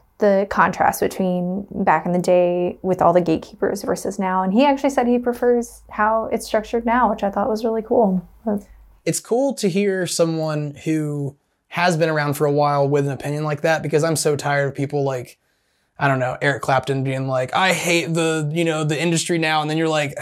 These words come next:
Speaker 2: <sighs> "Just, you already made all your money. Like, you know, just kinda go." Like, it, it, I think my point is, it's just, there's always gonna be people who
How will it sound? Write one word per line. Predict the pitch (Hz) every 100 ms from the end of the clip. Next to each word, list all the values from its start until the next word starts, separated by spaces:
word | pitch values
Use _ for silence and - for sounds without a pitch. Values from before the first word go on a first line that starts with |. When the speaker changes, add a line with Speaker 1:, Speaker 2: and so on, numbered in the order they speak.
| -
Speaker 2:
<sighs> | - - -
"Just, | 185 - - - _ - _ _
you | 151 156 202 214
already | 220 208
made | 185 202
all | 196
your | 185
money. | 165 165 175 165 156
Like, | 151 147 143
you | 160
know, | 156
just | 165 160
kinda | 190 185
go." | 156 170 170 170 165 151
Like, | 165 160 156
it, | 160
it, | 175 -
I | 190
think | 247 233 - - - -
my | 185
point | 185 220
is, | 208 175
it's | 170 170
just, | - 185 175 - -
there's | 165 190
always | 202 214 208
gonna | 185 180
be | 175
people | 147 165 165 160 160 147
who | 160 156 151 143